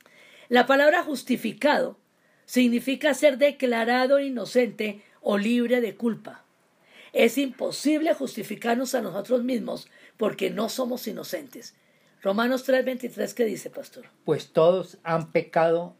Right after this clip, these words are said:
Speaker 2: y están privados de la gloria de Dios.
Speaker 1: La única defensa para nuestro fracaso y pecado es Cristo. Entonces, ¿por qué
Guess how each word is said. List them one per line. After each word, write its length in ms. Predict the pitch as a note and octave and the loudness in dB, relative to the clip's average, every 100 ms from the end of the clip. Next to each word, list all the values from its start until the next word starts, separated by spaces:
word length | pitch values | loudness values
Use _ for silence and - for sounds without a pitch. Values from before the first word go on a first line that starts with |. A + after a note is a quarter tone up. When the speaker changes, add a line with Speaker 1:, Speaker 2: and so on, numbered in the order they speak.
| _ | _
Speaker 2:
y 120 | C#3 | -8
están 360 | B2+ - C#3 C3+ | -8 -6 -8 -6
privados 540 | D3+ D3 D3 C#3+ C3+ | -4 0 0 -2 -6
de 120 | C#3 A#2+ | -10 -8
la 160 | A2+ | -8
gloria 400 | A#2 B2+ C3 C3+ | -6 -4 -2 -2
de 140 | B2+ A2+ | -4 -6
Dios. 380 | A#2 F#2+ - _ _ _ _ _ _ _ - - _ | -10 -12 -18 _ _ _ _ _ _ _ -20 -20 _
Speaker 1:
La 180 | B3 C#4 | 4 4
única 400 | E4+ G4 D#4+ C4 | 2 -2 0 0
defensa 580 | G#3+ - C#4+ B3+ D#4 | 0 2 2 2 -4
para 140 | - A#3+ | -2 -4
nuestro 260 | A3+ - | -4 -8
fracaso 480 | - - - B3 - | -6 -8 -4 -4 -4
y 40 | C#4+ | -6
pecado 440 | F#3+ - A#3 B3 | -8 -4 0 0
es 140 | B3 | -2
Cristo. 480 | - D4+ - - - _ _ _ _ _ - - | -6 -8 -8 -14 -20 _ _ _ _ _ -20 -4
Entonces, 560 | - A#3 D4 C#4+ E4+ D#4 | 0 2 4 2 0 2
¿por 260 | C4+ A#3 | 4 4
qué 280 | - C4+ - | 4 0 0